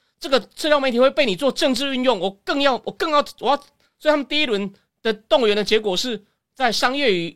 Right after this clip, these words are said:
能源委员会五十比零嘛，昨天是，今天是三六二比六十五，吼，大败。那现在就要看这个参议院了。重点来了，华尔街日报今天揭露一个关键人物，是谁在后面运筹帷幄呢？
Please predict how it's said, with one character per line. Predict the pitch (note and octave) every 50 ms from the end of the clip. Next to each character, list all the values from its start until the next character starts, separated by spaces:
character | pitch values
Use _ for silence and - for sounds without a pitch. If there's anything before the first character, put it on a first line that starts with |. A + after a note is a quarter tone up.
| _ _
能 | - G3+ A#3+
源 | B3+ A3+
委 | F3+ D#3+
员 | F3
会 | G3+ A#3 -
五 | - G3+
十 | F#3 - G3+ A3
比 | F#3 G3 F3+
零 | E3 E3 E3+
嘛， | F3 D#3+ D3+
昨 | - G#3
天 | A3 C4 C4 C4
是， | A#3 D4 C#4 A#3
今 | F#3+ - C4
天 | C4 C#4 C#4
是 | C#4
三 | - - C#4+ C4+ C#4 C#4+
六 | D4 C4+ B3+
二 | A#3 C4+ B3
比 | G#3 F#3+ F3+ E3+
六 | G3 C4+ B3+
十 | G#3+ - G#3+
五， | A3+ G#3 E3 C3 - _ _ _ _
吼， | - C4 G#3+ D#3 D3 - _ _ _ _
大 | - - B3
败。 | G#3+ G3 A#3+ G3+ D#3 - _ _ _ _
那 | -
现 | B3+ C#4 C4+
在 | B3+ B3
就 | C4 C4
要 | B3 B3
看 | - B3+ C4 A#3
这 | A3 A#3+
个 | G#3 G#3+ G3+ F3+ F#3
参 | F#3 - A#3+ B3 B3
议 | B3
院 | A#3+ B3 A#3 F#3+
了。 | D#3 C3+ - _ _ _
重 | C4 C4+ D4
点 | B3+ G3 E3
来 | D3+ D3+
了， | D#3+ D3 A#2+ - _ _ _ _ _ _ _ _ _ - - - - - - - - _
华 | - D4+ C#4+
尔 |
街 | A#3+ C4+
日 | C#4
报 | C4 C4+ C4
今 | C4 C4
天 | B3+
揭 | - C4+ C4
露 | C4+ B3+
一 |
个 | A#3 A3+
关 | G#3 - A#3 A#3+
键 | B3 C4
人 | A3 G3+
物， | A3 A#3
是 | C4 C#4+
谁 | - A#3 A3
在 | G#3+ B3+
后 | A#3+ C4+
面 | B3+ C4 B3
运 | G3+ D4+ C#4 A#3
筹 | - G#3 G3+ G3
帷 | F#3+ F#3
幄 | G#3+ B3 B3+ A#3+
呢？ | G3+ F3+ E3